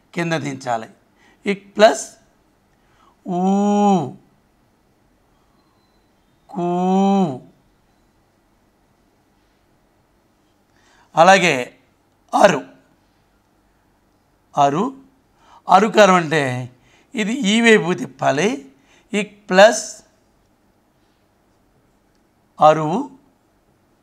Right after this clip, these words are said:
కురు. దీనికే మీకు చెప్పాను కదా, కురు.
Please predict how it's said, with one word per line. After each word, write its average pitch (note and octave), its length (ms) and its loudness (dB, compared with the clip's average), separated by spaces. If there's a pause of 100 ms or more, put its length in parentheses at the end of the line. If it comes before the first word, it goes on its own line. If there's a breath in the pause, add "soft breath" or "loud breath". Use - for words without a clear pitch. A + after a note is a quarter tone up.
(840)
కురు. A#3 200 0 (1900)
దీనికే G3+ 340 -2
మీకు F#3+ 240 -2
చెప్పాను E3+ 280 -6
కదా, E3+ 240 0 (680 soft breath)
కురు. A3 180 0